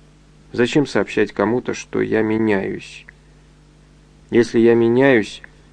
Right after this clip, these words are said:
я уже не тот, кем был. Я уже кто-то другой, и, стало быть, у меня нет знакомых. А чужим людям, людям, которые не знают меня, я писать не могу. Я говорил уже,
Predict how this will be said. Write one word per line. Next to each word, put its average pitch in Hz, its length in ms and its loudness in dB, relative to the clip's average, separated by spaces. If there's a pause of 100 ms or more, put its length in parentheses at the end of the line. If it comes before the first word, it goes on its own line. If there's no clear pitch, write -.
(240)
я 110 280 2
уже 110 240 2
не 113 120 0
тот, 117 300 0
кем 117 320 0
был. 135 300 2 (600)
Я 104 200 2
уже 98 480 0
кто-то 107 320 -2
другой, 110 560 2 (520)
и, 107 60 -8
стало 107 280 2
быть, 104 200 -2
у 110 60 0
меня 113 240 4
нет 131 280 2
знакомых. - 720 -6 (920)
А 107 80 0
чужим 117 520 0
людям, 110 600 0
людям, 107 380 0
которые 104 540 0
не 101 180 0
знают 113 420 0
меня, 104 260 -4
я 98 160 -2
писать 104 400 -8
не 104 120 -4
могу. 98 360 -8 (2000)
Я 113 160 4
говорил 139 380 4
уже, 104 320 -8